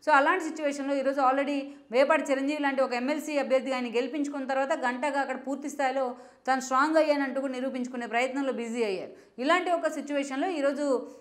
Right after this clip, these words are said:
జగన్మోహన్ రెడ్డి ఆహ్వానం పంపినా గంటా ఎంతవరకు కూడా ఆ పార్టీ అటు వైసీపీ వైపు చూసే అవకాశం ఉంది. ఒకవేళ భీమిలి టికెట్ ఆఫర్ చేసినట్లయితే గంటా నిజంగానే అటువైపు వెళ్ళే అవకాశం ఉందా? ఈరోజు అవంతి శ్రీనివాస్ని పక్కన పెడతానికి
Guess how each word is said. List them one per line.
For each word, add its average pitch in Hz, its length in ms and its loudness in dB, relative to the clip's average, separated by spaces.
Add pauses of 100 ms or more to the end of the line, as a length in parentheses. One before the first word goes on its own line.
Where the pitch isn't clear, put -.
(120)
జగన్మోహన్ 320 480 4
రెడ్డి 302 180 2
ఆహ్వానం 277 440 2
పంపినా 269 340 -2 (100)
గంటా 277 180 0
ఎంతవరకు 285 540 0
కూడా 262 420 0 (440)
ఆ - 20 2
పార్టీ 269 320 6
అటు 269 460 2
వైసీపీ 262 340 0
వైపు 254 240 2
చూసే 247 160 -2
అవకాశం 226 400 0
ఉంది. 180 280 -10 (200)
ఒకవేళ 320 300 4
భీమిలి 302 360 2
టికెట్ 311 300 -4
ఆఫర్ 269 320 2
చేసినట్లయితే 277 560 -2
గంటా 254 280 -2
నిజంగానే 277 560 -2
అటువైపు 247 380 -2
వెళ్ళే 240 220 0
అవకాశం 220 400 -2
ఉందా? 175 240 -10 (300)
ఈరోజు 330 260 4
అవంతి 330 420 2
శ్రీనివాస్ని 294 520 -4
పక్కన 285 280 0
పెడతానికి 277 760 -2